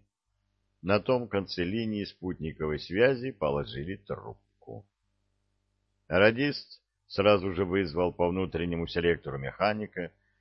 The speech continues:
в трёх предложениях обрисовал сложившуюся обстановку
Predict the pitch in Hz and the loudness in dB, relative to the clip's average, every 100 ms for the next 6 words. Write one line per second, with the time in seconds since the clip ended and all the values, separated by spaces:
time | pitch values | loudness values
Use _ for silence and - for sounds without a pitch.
0 | _ _ - 156 170 - - 101 85 90 | _ _ -8 0 0 0 0 0 2 0
1 | 69 85 82 78 78 73 - - 113 85 | 0 -2 -2 -2 -4 -4 -12 -2 -2 -2
2 | 73 87 80 73 - - 80 71 69 - | -4 0 2 2 0 -6 -6 -6 -10 -12
3 | 69 64 - 64 - - 107 151 143 - | -12 -10 -8 -8 -8 -2 0 0 -2 -4
4 | 135 | -6